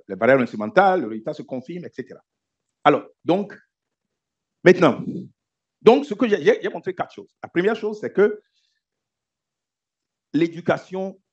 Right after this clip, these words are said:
contribue à, aux revenus, enfin, à, à des différences de revenus, première génération,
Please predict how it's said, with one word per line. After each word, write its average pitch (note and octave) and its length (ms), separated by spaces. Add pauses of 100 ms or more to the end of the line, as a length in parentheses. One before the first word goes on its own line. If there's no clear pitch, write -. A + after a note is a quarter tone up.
(140)
contribue D3 760 (1900)
à, A2+ 280 (920)
aux D3 80
revenus, B2+ 580 (260)
enfin, G2 280
à, A2+ 240
à A#2+ 40
des A2+ 100
différences B2+ 320
de B2 60
revenus, A#2+ 460
première B2 200
génération, C3+ 640